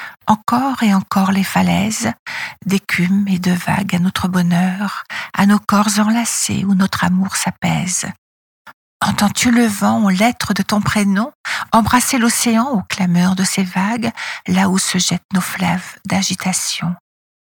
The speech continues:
Délivrance au sommet de nos épilogues. Entends-tu, entends-tu le vent, l'entends-tu prononcer ton nom ? Entends-tu le vent consumer en nos promesses, les vapeurs d'encens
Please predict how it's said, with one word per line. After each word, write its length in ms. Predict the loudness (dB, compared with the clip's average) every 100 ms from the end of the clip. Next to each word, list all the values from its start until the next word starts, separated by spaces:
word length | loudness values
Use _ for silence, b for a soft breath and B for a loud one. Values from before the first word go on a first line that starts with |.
| B -6
Délivrance 720 | 2 4 4 4 4 2 0 0
au 40 |
sommet 500 | 0 2 2 2 2
de 120 | 2
nos 120 | 2
épilogues. 800 | 2 0 -2 -2 -2 -4 -6 -8 B B 0
Entends-tu, 680 | 0 2 0 -2 -2 -2 -4 -2
entends-tu 640 | -2 0 0 -2 -2 0
le 120 | 2 2
vent, 280 | 2 2
l'entends-tu 500 | 4 4 4 2 0
prononcer 520 | 0 2 4 2 2 0
ton 180 | 2
nom ? 240 | 2 2 -2 _ _ _ _ _ _ -20 B B 2
Entends-tu 440 | 2 4 2 2
le 80 | 2
vent 280 | 2 2 0
consumer 640 | 0 -2 0 2 4 4
en 60 | 4
nos 100 | 2
promesses, 600 | -2 -2 0 0 -2 0
les 80 | 2
vapeurs 360 | 2 4 2
d'encens 500 | 4 2 2 0 -4